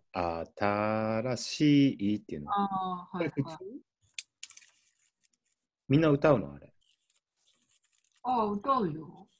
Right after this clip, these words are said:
Speaker 1: あ、そうなんだ。へえ。
Speaker 2: うん。え、歌わないの？
Speaker 1: いや、わかんない、俺。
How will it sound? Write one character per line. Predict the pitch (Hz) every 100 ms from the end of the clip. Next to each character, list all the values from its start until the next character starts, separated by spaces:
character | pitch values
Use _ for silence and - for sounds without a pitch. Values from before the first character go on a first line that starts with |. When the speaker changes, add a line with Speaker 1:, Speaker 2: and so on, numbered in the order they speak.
| _
Speaker 1:
あ、 | 147 147
そ | - 214
う | 120
な | 82
ん | 76
だ。 | 71 - - -
へ |
え。 | 95 98 104 98 101 95
Speaker 2:
う |
ん。 | 95 _ _ _ 190 180 165 165 _ _ _ _ _ _ _ _ -
え、 | 285
歌 | 220 285
わ | 294 320
な | 196
い |
の？ | 135 - - _ _ _ _
Speaker 1:
い | 123
や、 |
わ | 120 104
か | 151
ん | 131
な | 90
い、 |
俺。 | 85 85 80